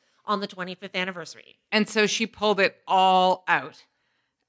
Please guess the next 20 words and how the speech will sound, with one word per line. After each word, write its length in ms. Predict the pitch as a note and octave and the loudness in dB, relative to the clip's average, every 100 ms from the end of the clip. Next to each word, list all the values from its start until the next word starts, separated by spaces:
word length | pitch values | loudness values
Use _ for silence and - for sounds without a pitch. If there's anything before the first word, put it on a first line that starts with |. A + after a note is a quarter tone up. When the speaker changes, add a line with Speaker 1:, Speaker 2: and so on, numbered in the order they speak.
| _ | _
Speaker 2:
Like, 320 | F#3 F#3 E3+ - | -2 -2 -2 -2
this 200 | G#3+ G#3+ | -2 -2
was 120 | A3 | -6
the 80 | A3 | -6
year. 320 | F3 F3+ F3 | 0 2 2
Somebody 300 | E3+ G#3 G3+ | 2 0 2
was 140 | G#3 A3 | 2 2
like, 160 | A3 | 0
"Maybe 220 | A#3+ D4+ D4+ | 0 0 -2
you 40 | |
should 160 | - A#3 | -6 -8
just 160 | G#3+ | -4
wait 140 | A3 G#3 | -2 0
around 280 | G3+ F#3 | 2 0
for 100 | - | -2
thirty." 500 | - - E3 D#3 C#3 - | -10 -2 0 0 -6 -12
And 120 | E3+ | -12
she's 180 | G3 F#3+ | -6 -2
like, 240 | G#3 - | -2 -4
"Thirty? 540 | C#4 G4 G3+ D#3 F3 | -2 -2 0 -2 -4